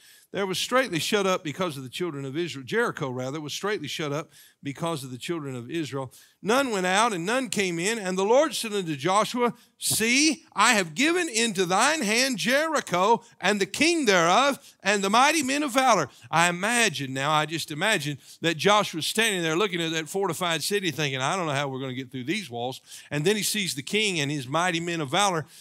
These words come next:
in a procession going into the city. And they've got an impressive army. And <laughs> then he looks over and sees the captain of the Lord's host. It is the Lord himself. And he says, "I want you to understand,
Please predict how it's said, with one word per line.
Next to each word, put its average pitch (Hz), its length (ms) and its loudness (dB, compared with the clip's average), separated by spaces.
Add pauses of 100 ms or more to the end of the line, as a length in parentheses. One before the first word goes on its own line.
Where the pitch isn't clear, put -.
(120)
in 165 140 0
a 160 60 2
procession 170 760 0 (260)
going 175 340 0
into 185 300 0
the 165 140 -4
city. 220 420 -6 (1200)
And 131 120 -4
they've 170 160 0
got 180 200 0
an 165 100 -4
impressive 151 560 -4
army. 156 420 -10 (1900)
And 151 160 0
<laughs> 113 140 -8
then 226 100 2
he 196 160 -2
looks 190 300 2
over 202 200 -2
and 156 80 -6
sees 180 280 -6
the 151 80 -8
captain 196 440 -2
of 175 120 -4
the 156 80 -2
Lord's 185 340 -2
host. - 680 -4
It 185 200 0
is 170 160 -4
the 175 100 0
Lord 196 240 2
himself. 220 560 2 (220)
And 160 120 0
he 185 100 0
says, 165 320 0 (180)
"I 123 220 -2
want 139 260 -6
you 147 140 -6
to 165 80 -4
understand, 180 680 -4